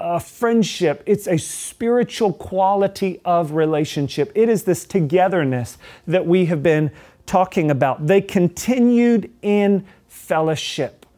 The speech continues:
And I believe that we need to be committed to relationships because we serve a relational God. God, the one who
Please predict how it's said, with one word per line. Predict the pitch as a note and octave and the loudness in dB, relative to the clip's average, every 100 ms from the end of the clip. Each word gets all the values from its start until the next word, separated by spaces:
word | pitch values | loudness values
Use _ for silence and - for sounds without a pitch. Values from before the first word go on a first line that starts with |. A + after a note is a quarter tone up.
| _ _ _ - | _ _ _ -4
And | E3 | -2
I | A3 | 0
believe | G3+ F#3 F3 D3 | 2 4 4 2
that | E3+ | 2
we | G#3+ | 2
need | A3+ F3 | 4 2
to | |
be | D3 F3 E3+ - _ - | 2 2 0 -6 _ -12
committed | - F#3 F#3+ A#3+ B3+ B3 F#3+ | -2 2 4 4 2 0 -4
to | - G#3 G3 F#3+ F#3+ - - | -2 2 2 2 -2 -18 -6
relationships | C#3 D#3+ D#3+ G3 G3+ F3+ D3+ - D3 - | -2 2 2 2 0 -4 -4 -2 -4 -4
because | - - - A3+ B3+ F#3+ | -6 -4 -4 0 0 2
we | G3 F#3+ - | 0 0 -2
serve | - - - A3+ A#3+ A3+ E3 | -12 -12 -2 2 2 2 -2
a | - | -2
relational | E3 F#3 F3+ A3+ A3+ A3 G#3 G#3+ | 0 2 4 2 0 -4 -2 -2
God. | F3 A3+ B3+ C#4+ G#2 - _ _ _ _ - D3+ | -2 -2 -2 -2 -4 -10 _ _ _ _ -6 -2
God, | B3 C4 A3+ D#3+ E3+ G3+ - - - | 2 2 4 4 2 -2 -12 -20 -4
the | F3 G3+ F3+ D#3+ - _ | 2 4 4 -2 -10 _
one | - D3+ A#3 C#4+ D4 A3+ | -4 2 4 4 2 2
who | D#3 A3+ | 2 0